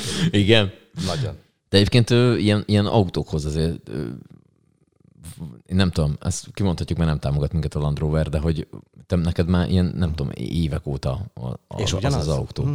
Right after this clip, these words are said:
Speaker 1: Ugyanaz?
Speaker 2: Azt huszonhárom évesen vettem meg, azt a terepjárót, a gatyám ráment, egy forintom nem maradt arra az autóról,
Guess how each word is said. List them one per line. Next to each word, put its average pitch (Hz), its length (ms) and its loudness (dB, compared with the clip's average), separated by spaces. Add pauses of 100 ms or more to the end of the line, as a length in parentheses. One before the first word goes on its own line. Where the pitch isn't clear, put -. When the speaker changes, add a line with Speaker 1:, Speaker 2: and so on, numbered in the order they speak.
Speaker 1:
Ugyanaz? 85 560 0 (180)
Speaker 2:
Azt - 160 -6
huszonhárom 104 800 -2
évesen 82 440 -6
vettem 82 340 -10
meg, 80 160 -8
azt - 140 -12
a - 20 -18
terepjárót, 104 420 -8
a 104 100 -16
gatyám 87 400 -10
ráment, 76 360 -8
egy - 80 -14
forintom 85 420 -8
nem 113 180 -2
maradt 107 280 -6
arra 101 160 -6
az 90 100 -8
autóról, 117 420 -4